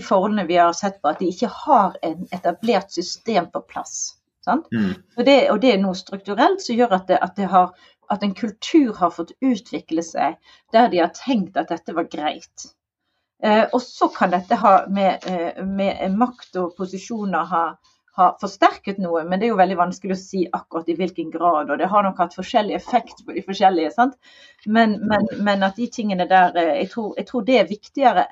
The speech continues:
Speaker 1: enn, enn det individuelle, og vi tenker jo egentlig at stortingspolitikere s-, generelt har solid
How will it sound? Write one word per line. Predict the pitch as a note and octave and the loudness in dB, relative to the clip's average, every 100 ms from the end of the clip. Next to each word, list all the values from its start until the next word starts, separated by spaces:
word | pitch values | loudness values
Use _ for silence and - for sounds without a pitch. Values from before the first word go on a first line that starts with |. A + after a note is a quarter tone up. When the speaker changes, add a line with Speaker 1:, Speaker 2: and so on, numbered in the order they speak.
| F3+ | -4
Speaker 1:
enn, | E3+ F3+ _ _ _ F3 | -6 -16 _ _ _ -12
enn | E3 D#4+ | -8 -8
det | - F3 | -8 -10
individuelle, | F3+ D#3 E3+ F#3 A3 C4+ E3+ | -10 -6 -4 0 2 2 0
og | C#3 | -4
vi | F3+ | -10
tenker | - D#3 D#3+ - B3 | -12 -14 -8 0 2
jo | E3+ | 2
egentlig | G#3+ B3 F3 E3+ | 0 0 0 -2
at | |
stortingspolitikere | - F#3+ F#3 A3 - G3+ F3+ F#3 F3+ F3+ | -8 -10 -6 -8 -8 -10 -10 -8 -8 -8
s-, | - _ _ - - - _ | -12 _ _ -20 -20 -20 _
generelt | - F#3+ F#3+ A3 G3+ - | -10 -8 2 2 2 0
har | G#3+ G3+ - _ _ _ | 4 4 2 _ _ _
solid | - A3 A#3+ A3+ | -6 0 2 2